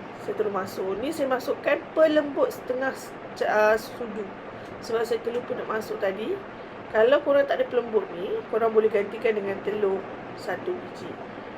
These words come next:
Tetapi, untuk tak ada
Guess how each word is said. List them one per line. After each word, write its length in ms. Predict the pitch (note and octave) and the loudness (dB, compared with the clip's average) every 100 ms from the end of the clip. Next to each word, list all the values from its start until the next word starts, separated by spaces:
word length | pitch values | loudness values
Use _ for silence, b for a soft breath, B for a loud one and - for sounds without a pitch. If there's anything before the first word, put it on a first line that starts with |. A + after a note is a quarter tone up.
| - - | -14 -6
Tetapi, 1040 | E4 D#4 - A#3+ F#3+ - C#3+ D3+ G3 B3+ F#4+ - - - | 0 0 4 4 4 -2 -10 -8 -8 -6 -6 -6 -12 -6
untuk 720 | A3+ A#3 B3 - D#4+ D4+ - - | -4 -4 -6 -6 -2 0 0 -2
tak 240 | A#3+ G#3+ | -2 0
ada 120 | A#3+ | -2